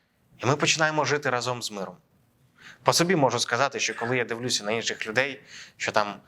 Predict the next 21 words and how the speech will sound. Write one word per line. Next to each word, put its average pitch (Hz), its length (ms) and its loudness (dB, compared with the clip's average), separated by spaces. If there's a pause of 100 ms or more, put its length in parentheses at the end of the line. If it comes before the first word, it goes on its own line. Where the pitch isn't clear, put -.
(420)
мої, 123 520 0 (440)
е, 104 140 2
однолітки 120 760 0 (440)
живуть 117 280 2
краще, 120 380 0
ніж 104 240 -2
я, 123 180 2
бо 107 120 -6
в 101 80 -6
них 107 140 -4
там 95 220 -2 (360)
і 95 460 -6 (100)
хтось, - 300 2
можливо, 113 360 0
вже 110 180 0
купив 110 300 -2
собі 101 220 -2
квартиру, 120 520 0 (360)
хтось, - 260 2
можливо, 110 400 0
вже 107 260 0